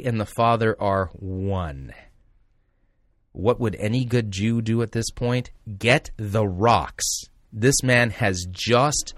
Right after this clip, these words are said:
committed the sin of blasphemy. This is worse than any false prophet, okay? Any false prophet.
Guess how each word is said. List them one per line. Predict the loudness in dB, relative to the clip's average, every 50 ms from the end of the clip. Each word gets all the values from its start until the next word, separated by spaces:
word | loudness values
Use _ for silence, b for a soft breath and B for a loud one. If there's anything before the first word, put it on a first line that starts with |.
| -18 -8
committed | -4 -2 0 0 2 0 0 -2 -4 -8 -8 -8
the | -8 -6
sin | -4 -2 -2 0 0 0 2 4 4 4 2 0 -4 -6
of | -8 -10 -8 -4
blasphemy. | -2 0 2 0 0 -2 -8 -10 -10 -10 -10 -10 -14 B B B B B B B
This | 2 2 2 4
is | 2 0
worse | -2 0 2 4 6 6 6 6 2 0
than | 0 0
any | 2 0 0 0 0
false | -2 -2 0 0 2 0 -2 -2
prophet, | -2 -2 -2 -2 -4 -8 -12 -12 -14 -20 -20 _ _ -20 _ _ _ -10
okay? | -10 -6 -2 -2 -2 -2 -2 -4 _ _ _ _ _ _ _ _ _ _ _ _ _ _
Any | 4 4 4 2
false | 0 0 -2 -2 -2 -4
prophet. | -4 -4 -4 -4 -4 -8 -14 -16 -16